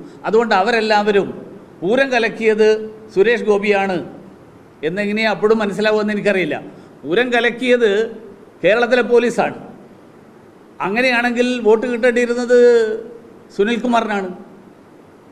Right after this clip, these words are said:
പൂരം കലക്കിയതിൻ്റെ പേരിൽ കലക്കിയ ആളുകൾക്ക് ആണല്ലോ ന്യൂനപക്ഷങ്ങൾ വോട്ട് ചെയ്യേണ്ടത്. ഒന്ന്. ഇനി രണ്ടാമത്തെ ഒരു കാര്യം, ഈ പൂരം കലക്കിയതിനെ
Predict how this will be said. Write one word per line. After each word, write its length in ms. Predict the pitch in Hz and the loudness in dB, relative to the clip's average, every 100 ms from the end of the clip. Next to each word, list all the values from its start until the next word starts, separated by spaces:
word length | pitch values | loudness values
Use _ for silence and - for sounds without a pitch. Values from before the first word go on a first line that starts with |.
| - - - - - | -20 -20 -20 -20 -12
പൂരം 300 | 127 190 208 | -6 -6 -2
കലക്കിയതിൻ്റെ 680 | 196 202 - 220 208 214 208 214 | 0 -2 0 0 2 2 0 0
പേരിൽ 320 | 196 175 156 208 - - - - - - - - - - - - | 0 0 -6 -8 -14 -20 -20 -20 -20 -20 -20 -20 -20 -20 -20 -10
കലക്കിയ 360 | 151 185 190 254 233 | -4 -4 -2 -2 0
ആളുകൾക്ക് 520 | 233 233 240 233 240 240 233 196 | 0 2 0 2 2 2 0 -6
ആണല്ലോ 320 | 220 226 226 170 123 - | -4 0 2 0 -2 -6
ന്യൂനപക്ഷങ്ങൾ 500 | 196 220 220 220 220 208 | -4 -2 -4 -2 2 2
വോട്ട് 140 | 196 | 2
ചെയ്യേണ്ടത്. 320 | 190 156 - - - - - 160 | 0 -2 -8 -16 -20 -20 -8 -6
ഒന്ന്. 160 | 160 127 - - | -6 -8 -16 -10
ഇനി 120 | 151 175 147 | -6 -4 -4
രണ്ടാമത്തെ 440 | 170 226 277 262 | -2 -2 -2 -2
ഒരു 80 | 247 | -2
കാര്യം, 320 | 214 185 151 113 - - - - - - - - 208 | -2 -2 -6 -8 -16 -20 -20 -20 -20 -20 -20 -6 -4
ഈ 20 | 262 | -4
പൂരം 320 | 175 202 269 262 | -4 -2 -2 -2
കലക്കിയതിനെ 520 | 254 247 254 240 254 | -4 -4 -4 -4 -4